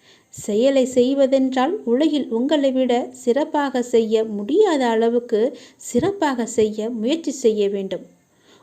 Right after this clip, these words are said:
ஒரு முறை நாம் செய்துவிட்டால் அதிலிருந்து யாரும் ஒரு சிறு குறை கூட கண்டுபிடிக்காத அளவுக்கு நாம் செய்ய வேண்டும். முழு கவனத்துடன், முழு முயற்சியுடன், எந்த பிழையும் இல்லாமல் செய்ய வேண்டும்.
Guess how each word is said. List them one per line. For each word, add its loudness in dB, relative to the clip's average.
ஒரு 4
முறை 2
நாம் 4
செய்துவிட்டால் 0
அதிலிருந்து 2
யாரும் 0
ஒரு 2
சிறு -2
குறை 2
கூட 2
கண்டுபிடிக்காத -2
அளவுக்கு 0
நாம் -6
செய்ய 2
வேண்டும். -4
முழு 0
கவனத்துடன், 2
முழு -2
முயற்சியுடன், 0
எந்த 0
பிழையும் 2
இல்லாமல் -2
செய்ய 0
வேண்டும். -4